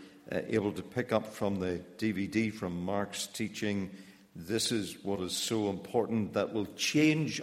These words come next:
our lives and change our culture over the next while. That through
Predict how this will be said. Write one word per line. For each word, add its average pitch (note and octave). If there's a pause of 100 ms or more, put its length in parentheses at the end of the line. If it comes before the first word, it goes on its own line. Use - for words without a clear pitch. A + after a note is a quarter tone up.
our C3+
lives A#2+
and A2
change A2
our G2+
culture - (800)
over F#2+
the F#2+
next F2
while. E2+ (640)
That F#2
through C#3+